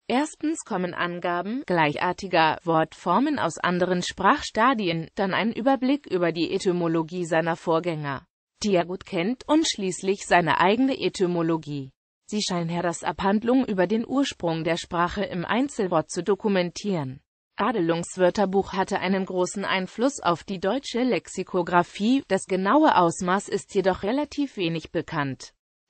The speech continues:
Bezüglich des genauen Wörterbuchgegenstandes herrscht in der Forschung eine pluralistische Orientierungslosigkeit. Mindestens das Oberdeutsche kann man trotz negativer Kommentare zum Wörterbuchgegenstand hinzurechnen.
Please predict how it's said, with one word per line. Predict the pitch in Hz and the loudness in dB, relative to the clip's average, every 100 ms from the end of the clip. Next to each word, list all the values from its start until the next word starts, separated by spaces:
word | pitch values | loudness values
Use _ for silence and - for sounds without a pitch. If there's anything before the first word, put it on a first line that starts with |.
| 226 | -2
Bezüglich | 214 - 285 - 233 202 | -2 0 -4 -2 -4 -2
des | 214 185 | -2 -4
genauen | - 185 185 254 285 | -4 -2 0 0 0
Wörterbuchgegenstandes | 185 175 208 190 190 - 170 160 160 - 170 175 202 | 2 4 2 2 0 0 -4 -2 -2 -4 -2 -2 -2
herrscht | 240 185 - | 0 0 0
in | 170 | 0
der | 170 | 0
Forschung | 165 175 170 - 220 254 | 2 2 2 2 0 0
eine | - 185 175 | 0 -2 -2
pluralistische | 165 - 220 208 220 277 208 - 180 | -2 0 2 4 2 0 -2 -2 0
Orientierungslosigkeit. | 180 175 170 165 - 220 233 220 - 175 156 147 - 180 147 135 - - _ _ _ | 0 0 -2 -4 -2 0 0 -2 -2 -4 -4 -4 -8 -6 -4 -4 -10 -20 _ _ _
Mindestens | 208 226 302 302 - 190 | 2 4 4 0 -2 -4
das | - 233 | -4 -6
Oberdeutsche | - 170 170 160 180 - - 170 | -4 0 0 2 0 0 -2 -2
kann | 220 185 | -2 0
man | 185 180 | 0 -2
trotz | - 311 - | -2 -4 -2
negativer | 247 294 254 220 185 165 165 | 0 2 2 0 -2 -2 -2
Kommentare | - 202 233 262 - 226 214 220 | -4 -2 -2 -2 -4 -2 0 -2
zum | - 277 247 | -4 -2 2
Wörterbuchgegenstand | 269 269 233 170 170 - 165 165 170 - 180 165 | 2 2 -2 0 -2 -2 -4 -4 -4 -2 -2 0
hinzurechnen. | 185 160 - 170 160 - 147 135 131 | -4 -6 -2 2 0 0 -6 -6 -10